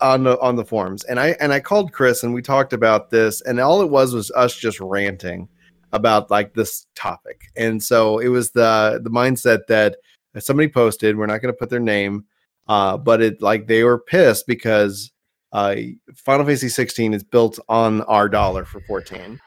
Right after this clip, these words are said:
and they're mad about that. And for me, I thought it was funny because I've been talking about that same thing since twenty sixteen. I was like, before they even announced the project, I go, "Oh, they're working on something big, guys. They're working on something big. I don't know what it is. It's either an engine overhaul, it's another game.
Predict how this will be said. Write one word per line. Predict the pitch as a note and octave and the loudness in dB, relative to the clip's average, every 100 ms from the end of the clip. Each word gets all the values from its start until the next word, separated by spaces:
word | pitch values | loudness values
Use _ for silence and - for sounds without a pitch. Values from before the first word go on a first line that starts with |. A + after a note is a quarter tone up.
| - | -4
and | A#2+ | 0
they're | B2 | 2
mad | A#2+ C3+ C3+ | 4 2 2
about | G#2+ F#2 - | 2 0 -4
that. | G2 G2 - | -10 -8 -4
And | C3 C3+ | -2 0
for | D3 | 4
me, | G3+ A3+ D3 C#3+ | 6 6 6 4
I | C3 F3 | 2 2
thought | D#3+ C3 | 4 4
it | |
was | A#2+ - | 2 0
funny | G3+ D3 | 2 2
because | C3 - B2 A#2 B2 | 0 0 0 0 0
I've | C3+ D3 | 0 0
been | C3 | -2
talking | B2 A#2+ B2 | -2 -2 -4
about | A2+ G#2+ | -4 -4
that | A2 G#2+ | -4 -4
same | - A2 G#2 | -4 -6 -6
thing | G#2+ G2+ | -8 -8
since | - G#2 | -10 -14
twenty | - G#2+ | -12 -10
sixteen. | G2 G2+ - - A#2 F#2+ F#2+ _ _ _ | -10 -14 -8 -4 -4 -6 -16 _ _ _
I | B2+ | 0
was | B2+ | 2
like, | A#2+ A2 - | 2 0 -8
before | A#2 F3 F#3+ | -6 2 4
they | E3 | 4
even | D#3 C#3+ | 2 2
announced | B2 B2 B2+ B2 | 0 0 0 -2
the | |
project, | A#2+ D3 C3+ A2+ A2+ | -2 2 2 2 0
I | A#2 | 2
go, | A#2 G#2+ - _ - | 2 0 -2 _ -2
"Oh, | E3+ | 4
they're | E3 F3+ | 6 6
working | D#3 D3 C3 | 6 4 4
on | A#2+ | 2
something | G#2+ A#2+ G2+ G2 | 2 -4 -4 -4
big, | G#2+ G2 | -4 -2
guys. | G2 F#2 G2 - _ _ _ - | -6 -6 -12 -16 _ _ _ -4
They're | C3 C#3 | 0 2
working | C3 A#2+ A#2+ | 2 0 -2
on | G#2+ | -2
something | G#2+ G2+ G2 | -4 -4 -2
big. | G2 G2 | -2 0
I | A2+ | 0
don't | C#3 | 0
know | C#3 | 2
what | C3+ C3 | 4 4
it | |
is. | C#3+ D#3+ D#3 C3 | 4 6 4 0
It's | C3 G2+ - | -8 -8 -4
either | A2+ G#2 | -2 -2
an | G2+ | 0
engine | C3 C#3 C#3 | 0 0 -2
overhaul, | C3+ C3 C3 C3 C3 A#2+ | 0 0 0 2 2 0
it's | G#2+ - | -2 -6
another | G#2+ G#2+ G#2+ | -2 -2 -2
game. | G#2+ C#3+ C#3 C3+ | 0 0 2 -2